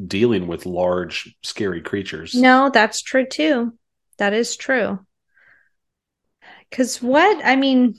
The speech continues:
Speaker 2: hmm. What's their, like, a Rancor? They just really have the brute strength, right?
Speaker 1: Yeah, strength and ferocity. They don't have,
Speaker 2: Yeah.
Speaker 1: like, magic or anything
Speaker 2: No,
Speaker 1: crazy.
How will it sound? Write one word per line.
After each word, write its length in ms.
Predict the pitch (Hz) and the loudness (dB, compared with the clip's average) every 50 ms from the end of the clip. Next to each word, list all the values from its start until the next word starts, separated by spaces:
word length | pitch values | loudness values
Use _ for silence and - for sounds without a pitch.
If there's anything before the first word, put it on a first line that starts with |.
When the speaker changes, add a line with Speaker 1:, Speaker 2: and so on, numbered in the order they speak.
| _ _ _ _ _ _ _ _ _ _ - | _ _ _ _ _ _ _ _ _ _ -8
Speaker 2:
hmm. 280 | 285 294 254 202 180 180 180 _ _ _ _ _ _ _ _ _ _ _ _ _ _ _ _ _ _ _ _ _ _ _ _ _ _ _ _ _ - _ _ _ _ _ _ _ - | -6 -4 -2 -2 -2 -4 -6 _ _ _ _ _ _ _ _ _ _ _ _ _ _ _ _ _ _ _ _ _ _ _ _ _ _ _ _ _ -20 _ _ _ _ _ _ _ 0
What's 300 | 240 254 277 269 - - | 2 2 2 2 2 2
their, 200 | - 285 277 262 | 6 8 8 8
like, 520 | 254 233 220 214 208 - - - - - _ - 214 196 - - _ _ _ _ _ - | 8 8 6 4 2 0 -10 -16 -18 -18 _ -14 -12 -12 -12 -14 _ _ _ _ _ 0
a 120 | 214 208 | 2 2
Rancor? 760 | 202 190 190 185 - - 208 220 220 233 247 247 247 - - | 2 2 -2 -4 -6 -2 2 4 4 4 4 2 0 -2 0
They 160 | 202 214 208 | 0 0 0
just 240 | 208 196 247 247 - | 0 0 -2 -2 0
really 260 | 233 226 220 220 214 | 0 0 2 2 0
have 260 | 190 185 185 185 185 180 | 0 0 -2 -2 0 -2
the 80 | 185 | -2
brute 360 | 175 185 196 208 202 - - | -2 0 0 0 0 0 -2
strength, 640 | - - - - 170 180 254 233 - - _ _ - | -6 -8 -8 -6 -6 -4 -4 -4 -6 -10 _ _ -12
right? 420 | 160 139 131 143 196 240 247 _ _ _ _ _ _ _ _ _ _ _ _ _ _ _ _ _ _ _ _ _ _ _ _ _ _ _ _ _ _ _ _ _ _ _ _ _ - | -10 -8 -6 -6 -6 -6 -8 _ _ _ _ _ _ _ _ _ _ _ _ _ _ _ _ _ _ _ _ _ _ _ _ _ _ _ _ _ _ _ _ _ _ _ _ _ -2
Speaker 1:
Yeah, 240 | 202 226 160 98 - | 0 2 2 2 0
strength 480 | - - - - 113 110 107 107 - | -4 -4 -2 0 0 0 0 -2 -4
and 120 | 113 95 - | -6 -6 -4
ferocity. 580 | - 98 95 95 90 87 85 - 107 98 98 98 | -2 -2 0 0 0 0 -2 -4 -4 -4 -2 -2
They 60 | 101 | 0
don't 120 | - - - | -2 0 0
have, 100 | 104 98 | 0 0
Speaker 2:
Yeah. 40 | - | 0
Speaker 1:
like, 120 | - - - | -2 -4 -6
magic 680 | 92 95 98 92 98 104 107 104 - 90 85 - - | -4 -2 -2 0 2 2 2 2 0 -2 -4 -4 -4
or 140 | 98 92 90 | -4 -4 -2
anything 320 | 90 185 185 - - - 254 | -2 -2 -2 -2 -2 0 2
Speaker 2:
No, 80 | 254 | 4
Speaker 1:
crazy. 360 | 247 214 180 156 - 175 170 | 6 6 6 6 4 2 -2